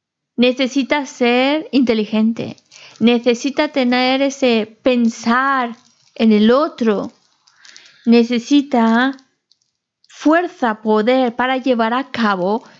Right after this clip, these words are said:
dichos proyectos. Pues lo mismo sucede con nosotros. Nosotros queremos ser practicantes Mahayana.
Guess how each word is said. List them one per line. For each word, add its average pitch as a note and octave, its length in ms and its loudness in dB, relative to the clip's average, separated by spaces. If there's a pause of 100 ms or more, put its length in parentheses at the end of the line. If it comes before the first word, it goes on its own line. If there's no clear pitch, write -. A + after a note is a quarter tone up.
dichos A3+ 480 2
proyectos. - 840 -6 (840)
Pues D#4+ 160 2
lo D#4+ 80 2
mismo E4+ 260 2
sucede C4 420 2
con A3 180 0
nosotros. F#3+ 760 -6
Nosotros B3+ 640 -2
queremos A3 560 0
ser A#3 420 0 (340)
practicantes A3+ 1000 -2
Mahayana. E3+ 880 -4